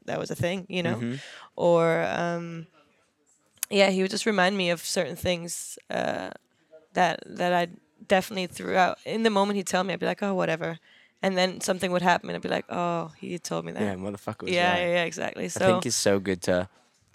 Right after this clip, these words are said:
Speaker 2: I mean, if you can, you can't force it. You can't make that relationship. But if
Speaker 1: Mm-mm.
Speaker 2: you do find someone that piques an interest in you and has some faith in you and belief in
Speaker 1: Mm-hmm.
Speaker 2: you, like, I always think people need to utilize that and
Speaker 1: Mm-hmm.
Speaker 2: really embrace it. Like,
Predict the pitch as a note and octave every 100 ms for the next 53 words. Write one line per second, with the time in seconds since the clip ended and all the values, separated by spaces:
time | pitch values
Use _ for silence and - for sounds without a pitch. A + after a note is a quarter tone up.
0 | _ A#2 A2+ G#2 - _ _ _ - _
1 | - - B2+ - G2 - A2 A#2+ G2 -
2 | G#2 G2 E2 - - G2 A2+ G2+ G2+ G2+
3 | - F#2 F#2+ G2+ G#2+ - F#3 G3 G2 A2+
4 | G#2+ A2 A2 G2 F#2+ G2+ F#2+ F#2+ F#2+ F2+
5 | - - - _ - A2+ - F#2+ F#2 F#2+
6 | F#2 F2 - F#2 F#2 F2+ F2 F2 - -
7 | _ - A#2 G#2+ - G2 F2+ - G2+ B2
8 | G#2 G#2 F#2+ F#2 G2+ G#2 F#2+ F#2+ F#2 F#2
9 | - _ _ - F#2 E2 G#2+ A2 - F#2+
10 | - G#2 G#2 G2+ F#2+ F#2+ E2+ F2+ F2 E2
11 | F2+ - F2 F#2+ G#2 G2 F#2+ A2 A2 F#2+
12 | F#2 F#2+ - D2 F2 -